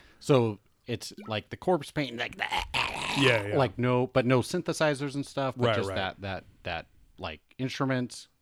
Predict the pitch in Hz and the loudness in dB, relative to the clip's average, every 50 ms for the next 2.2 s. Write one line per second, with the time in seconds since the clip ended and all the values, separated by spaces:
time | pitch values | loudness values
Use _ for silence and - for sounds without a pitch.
0 | _ - - - - 127 - 120 113 - - 117 104 - - 113 107 98 107 107 | _ -20 -12 -8 -8 -6 -6 -6 -6 -6 -6 -8 -8 -8 -10 -12 -12 -8 -6 -4
1 | 104 101 98 98 92 98 98 87 80 - - 101 98 95 87 85 82 82 85 92 | -2 -2 -2 -4 -4 -6 -8 -8 -10 -12 -12 -10 -8 -6 -6 -6 -6 -6 -6 -4
2 | 95 95 - | -4 -6 -6